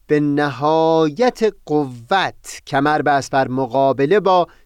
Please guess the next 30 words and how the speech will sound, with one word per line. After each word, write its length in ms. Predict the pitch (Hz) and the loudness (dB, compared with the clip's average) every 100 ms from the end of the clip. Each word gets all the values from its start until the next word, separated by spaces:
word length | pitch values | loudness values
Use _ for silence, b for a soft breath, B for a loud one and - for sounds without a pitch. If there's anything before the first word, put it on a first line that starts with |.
| - | -4
دیانت 500 | 139 123 120 123 131 | -2 0 -2 -6 -8
اون 180 | 123 113 | -10 -8
حضرت. 560 | 107 104 - _ - _ _ b b b | -10 -12 -18 _ -20 _ _ b b b
همون 320 | 240 294 240 | 0 2 0
سالی 360 | - 208 202 196 | 0 0 0 0
که 140 | 175 | 0
حضرت 520 | 151 131 160 170 160 | 0 0 -2 0 -2
طاهره 560 | 139 147 139 131 135 156 | -2 0 0 2 0 0
بعد 320 | 151 160 147 | 2 0 2
از 200 | 151 147 | 2 0
سالها 960 | - - 156 156 151 143 185 196 175 - | -4 -2 2 2 2 0 2 4 2 0
اقامت 760 | 147 127 139 139 135 165 170 | -4 -2 0 2 2 -2 -2
در 240 | - 135 131 | -2 -2 -2
عتبات 880 | 135 127 - 131 139 160 131 - 127 | -6 -8 -6 -4 0 0 0 -4 -2
راهی 340 | 127 123 127 | -2 -2 -4
ایران 480 | 123 127 127 123 123 | -4 -4 -2 -2 -4
شد 380 | - 170 175 - b b b b | -4 0 0 -2 b b b b
و 100 | 220 | -2
بالاخره 500 | 226 214 202 185 202 | 0 0 0 2 2
در 220 | 190 180 - | 2 0 0
قزوین 640 | 151 156 135 127 202 202 151 | 0 0 -2 -2 0 2 2
منزل 440 | 147 139 165 165 | 0 0 0 -2
پدرش 680 | - - 143 190 190 - 147 | -6 -4 0 2 2 0 -2
مقیم 440 | 147 135 156 156 | -4 -2 -2 -2
شد، 320 | - 226 262 - B B | 0 0 0 -2 B B
از 200 | 175 165 - | -4 -2 -2
اولین 640 | 170 170 151 175 180 175 160 | -2 -2 0 0 2 -2 -2
روز 600 | 151 254 294 262 196 151 | -2 2 4 2 0 0
ماه 680 | 151 147 147 143 135 135 139 | -2 0 2 2 0 -2 -4
رمضان، 880 | 123 135 131 127 113 165 175 110 | -2 -2 -2 -4 -2 -2 -2 -4